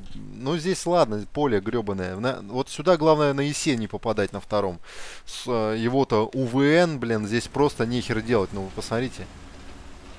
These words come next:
Как раз за-, как раз зависло, чтоб все пос-, просмотрели. Вы посмотрите на это.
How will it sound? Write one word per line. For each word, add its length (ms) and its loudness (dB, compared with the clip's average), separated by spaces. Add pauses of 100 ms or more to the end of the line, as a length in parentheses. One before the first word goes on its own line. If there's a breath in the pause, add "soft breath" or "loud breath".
(520)
Как 140 -12
раз 200 -2
за-, 120 -8 (160)
как 160 -10
раз 160 0
зависло, 360 -4
чтоб 200 -10
все 100 -10
пос-, 160 -10 (160)
просмотрели. 460 -2
Вы 100 -2
посмотрите 460 2
на 60 -2
это. 200 -2